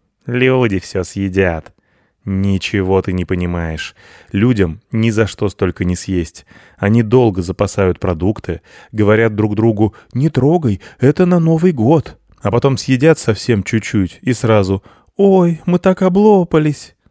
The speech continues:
"И что дальше?" "И тут мы такие, "Мяу". и все остатки наши". "Хороший план. А, кстати, что такое Новый год? Почему год новый? Сегодня зима,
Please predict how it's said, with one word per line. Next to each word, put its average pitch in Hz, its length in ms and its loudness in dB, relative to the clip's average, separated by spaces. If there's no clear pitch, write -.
"И 101 160 -4
что 98 320 0
дальше?" 90 800 -2
"И 135 100 0
тут 214 360 -2
мы 170 280 4
такие, 139 640 -2
"Мяу". 151 1000 -2
и 139 100 -4
все 127 240 0
остатки 156 440 0
наши". 160 600 0
"Хороший 104 720 -2
план. 92 480 -4
А, 123 120 -6
кстати, - 380 -2
что - 220 -4
такое 165 440 -2
Новый 156 320 2
год? 135 380 0
Почему 147 360 0
год 117 460 0
новый? 98 720 -4
Сегодня 151 440 -4
зима, 101 520 -4